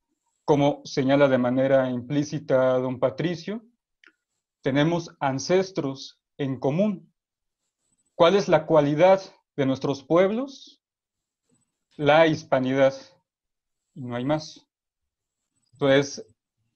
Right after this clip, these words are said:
¿de qué manera se ha ido tergiversando esta conmemoración en diferentes países hermanos dominados por una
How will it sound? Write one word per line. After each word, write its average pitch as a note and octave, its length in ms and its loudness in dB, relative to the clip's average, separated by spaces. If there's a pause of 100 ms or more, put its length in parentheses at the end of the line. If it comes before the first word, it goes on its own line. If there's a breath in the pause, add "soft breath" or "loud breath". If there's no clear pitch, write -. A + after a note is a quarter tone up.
(600)
¿de E3 240 0
qué G#3 120 4
manera G#3+ 640 4
se D3+ 300 0
ha F3 400 4 (1200 soft breath)
ido E3+ 760 2
tergiversando D3 1120 0 (440)
esta D#3+ 340 0
conmemoración D3+ 1000 -4 (520)
en D#3 180 -2
diferentes D#3 1400 -4 (140)
países D#3 500 -2
hermanos D#3 920 -4
dominados D#3 880 -2 (480 soft breath)
por C3+ 200 -4
una D3 560 -4